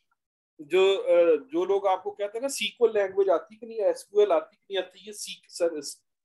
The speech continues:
sequel language की queries हैं जो Google ने अपने पास भी डाल दी, उसमें सिलेक्ट ही होता है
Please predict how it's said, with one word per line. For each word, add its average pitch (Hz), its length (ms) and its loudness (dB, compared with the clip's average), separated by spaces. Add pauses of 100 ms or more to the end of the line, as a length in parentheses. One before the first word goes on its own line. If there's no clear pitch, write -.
sequel 196 540 -4
language 175 380 0
की 190 80 -16
queries 147 420 -4
हैं 175 140 2
जो 170 280 -6
Google 160 240 -2
ने 170 60 0
अपने 156 260 -6
पास 156 340 -2
भी 143 60 -12
डाल 120 220 -2
दी, 127 140 -16
उसमें 156 280 -12
सिलेक्ट 151 360 -8
ही 185 60 -12
होता 127 240 -6
है - 60 -20